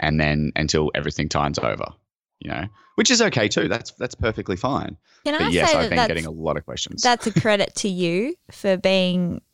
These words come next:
Speaker 2: a good dude and a good sharer,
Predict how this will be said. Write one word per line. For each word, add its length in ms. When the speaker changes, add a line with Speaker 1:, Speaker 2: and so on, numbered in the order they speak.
Speaker 2:
a 100
good 340
dude 320
and 200
a 20
good 220
sharer, 580